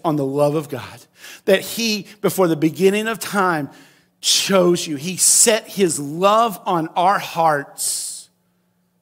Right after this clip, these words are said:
and he chose us. He says, "You are a chosen people,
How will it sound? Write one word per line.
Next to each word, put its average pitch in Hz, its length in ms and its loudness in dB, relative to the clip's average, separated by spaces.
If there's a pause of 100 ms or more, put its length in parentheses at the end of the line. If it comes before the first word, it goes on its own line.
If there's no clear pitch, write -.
(180)
and 135 80 -12
he 131 120 -12
chose 113 440 -14
us. - 340 -20 (1300)
He - 60 -12
says, 160 140 -4
"You 208 120 6
are 180 100 4
a 151 60 -6
chosen 202 520 0
people, 151 460 -10